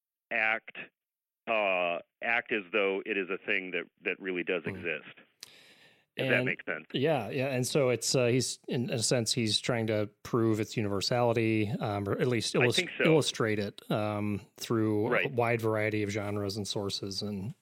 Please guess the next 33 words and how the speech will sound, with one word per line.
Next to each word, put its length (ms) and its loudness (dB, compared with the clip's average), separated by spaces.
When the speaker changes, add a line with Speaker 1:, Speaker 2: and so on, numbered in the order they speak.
Speaker 2:
um, 400 -6
and 160 0
in 120 2
the 80 2
midst 240 4
of 80 2
that, 320 0
uh, 440 0
he 300 -2
cannot 380 0
avoid 540 2
talking 260 0
about 200 0
the 80 -2
virtues. 480 0
In 80 0
fact, 500 -2
uh, 380 0
he 80 0
doesn't 240 -2
try. 340 0
He 260 -4
s-, 220 -10
has 180 0
an 80 -2
entire 360 -2
chapter, 640 -2
uh, 100 0
the 60 0
longest 380 2
chapter, 500 -2
uh, 420 -2
that, 300 -2